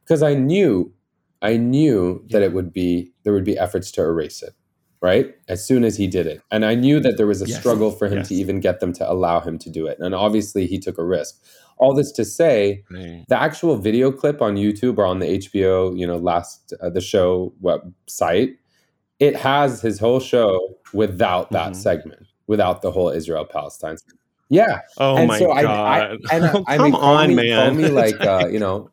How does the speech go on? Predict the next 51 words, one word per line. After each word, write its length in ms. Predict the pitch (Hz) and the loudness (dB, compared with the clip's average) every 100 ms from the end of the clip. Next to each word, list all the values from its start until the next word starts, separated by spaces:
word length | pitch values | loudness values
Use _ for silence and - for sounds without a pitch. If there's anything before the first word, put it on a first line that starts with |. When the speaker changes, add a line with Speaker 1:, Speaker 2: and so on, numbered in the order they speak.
| - | -10
Speaker 1:
I'm 120 | 95 | -4
named 240 | 104 107 104 | -2 0 2
after 280 | 101 107 | 0 -2
a 40 | 95 | -4
prophet. 460 | - 92 92 120 | 0 0 0 -4
Call 220 | - 113 113 | 0 0 0
me 160 | 123 | 0
like, 260 | 110 104 - | 0 0 0
uh, 240 | 98 87 87 | 0 0 -2
what 300 | 98 98 110 | -4 -4 -2
you 80 | |
will. 320 | 104 147 120 - | 0 2 2 2
I 100 | 117 | 0
knew 220 | 123 185 | 2 2
that 160 | 165 90 | 2 0
was 120 | 85 | -2
gonna 220 | 90 80 | -6 -8
happen. 400 | 80 98 - - - - _ _ | -6 -4 -4 -8 -14 -20 _ _
The 100 | - | 0
minute 240 | 127 139 127 | 2 4 4
I 120 | 107 | 2
knew 180 | 107 110 | 2 0
it 100 | 92 | 0
happened. 380 | 107 113 95 82 | 0 0 -4 -4
So 260 | 113 101 - _ - | -4 -4 -8 _ -4
I 100 | 110 | -2
posted 500 | - 139 143 107 90 | 2 0 2 0 0
it. 140 | 101 | 0
Speaker 2:
Yeah. 100 | - | 0
Speaker 1:
Instagram 640 | 123 123 - 110 117 107 | -2 -2 -2 0 2 0
blocked 560 | 98 101 101 101 - - _ | 0 2 2 -2 -10 -20 _
my 180 | 98 90 | -8 -6
content 600 | 87 98 90 87 92 101 | -4 -4 -4 -4 -6 -6
because 240 | 98 92 90 | -6 -6 -2
obviously 400 | 85 87 90 85 | -2 -4 -2 -2
I 100 | 85 | 0
don't 180 | 85 92 | -2 -6
have 180 | 82 | -8
the 80 | 82 | -4
rights 380 | 90 87 82 - | 0 0 0 -6
to 100 | - | -4
that 220 | 85 78 - | -2 -2 -6
footage. 380 | _ 135 120 90 - | _ 0 0 0 -6
Speaker 2:
Ugh. 120 | 101 95 | -16 -4
Speaker 1:
But 100 | - | 0
even 220 | 156 196 208 | 2 2 2
though 80 | |
they 120 | 175 117 | 2 2
blocked 420 | 113 123 139 - | 2 0 0 -4
me, 140 | 104 | -2
I'd, 200 | 95 98 | 0 -2